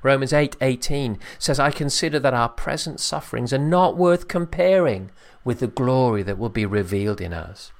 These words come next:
Romans eight verse twelve, "Dear friends, don't be surprised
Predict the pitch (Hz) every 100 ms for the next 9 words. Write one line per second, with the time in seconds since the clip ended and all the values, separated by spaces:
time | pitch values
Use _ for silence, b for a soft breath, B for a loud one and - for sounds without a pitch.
0 | B B - 151 143 131 139 147 147 147
1 | 143 - 160 151 127 170 160 - 170 160
2 | 202 220 240 233 233 - - 208 269 269
3 | 208 110 117